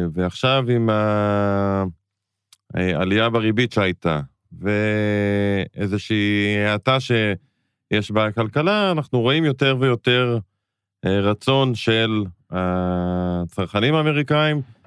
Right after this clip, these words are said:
מצד שני של החברות שרוצות, אה, שימשיכו לקנות, אה, כן מתחילים להשתמש בשיטה הזאת. בארצות הברית זה נקרא, אה, בי אן פי אל, Buy Now, Pay Later,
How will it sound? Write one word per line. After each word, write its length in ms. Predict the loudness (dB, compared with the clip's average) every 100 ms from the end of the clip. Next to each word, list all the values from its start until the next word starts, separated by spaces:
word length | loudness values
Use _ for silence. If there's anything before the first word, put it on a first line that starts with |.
| _ -6
מצד 180 | -4 0
שני 200 | 0 2
של 160 | 0
החברות 560 | 0 -2 0 2 0 0
שרוצות, 680 | 0 0 -2 -2 -2 0 0
אה, 720 | 0 2 0 0 0 0 -2
שימשיכו 560 | -2 -2 -2 -2 -2
לקנות, 460 | -2 0 0 0 -2 _ _ _ _ _ -2
אה, 220 | 0 -2 -2
כן 260 | -2 0 0
מתחילים 400 | -2 0 0 2
להשתמש 580 | 0 0 0 0 0 -2 0 2 0 0 -4 _ _ -6
בשיטה 480 | -4 -2 0 0
הזאת. 280 | 2 0 0
בארצות 300 | 0 -2 -2
הברית 180 | 0 0
זה 80 | 0
נקרא, 500 | -2 0 0 2 0 -4 _ _ _
אה, 120 | -2 0
בי 240 | 2 2
אן 100 | 2
פי 220 | 2 2
אל, 360 | 2 2 2 0 2
Buy 260 | 2 2
Now, 420 | 2 2 2 0 0
Pay 140 | 2
Later, 540 | 0 0 0 0 0